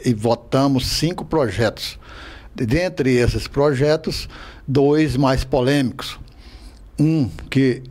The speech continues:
autoriza a subvencionar, é, lotes e venderem os lotes, e também outro que autoriza vender os, os caminhões, a, a, os bens inservíveis da prefeitura.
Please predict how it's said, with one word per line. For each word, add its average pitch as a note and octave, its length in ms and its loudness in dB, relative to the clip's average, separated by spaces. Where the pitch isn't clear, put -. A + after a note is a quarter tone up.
autoriza B2 840 2
a A2+ 240 0
subvencionar, A#2+ 1120 0
é, A2 560 2
lotes C#3 560 0
e C3 140 0
venderem B2 720 2
os A2 100 2
lotes, C3 400 2
e D#3+ 60 0
também D#3+ 480 0
outro E3+ 440 2
que E3+ 380 0
autoriza D3 640 2
vender C#3 540 0
os, D3+ 440 -4
os C#3 480 -2
caminhões, C3+ 720 2
a, A2 100 2
a, G#2 360 0
os A2 300 0
bens C#3+ 600 0
inservíveis C#3 1040 0
da A2+ 100 2
prefeitura. A2 680 -2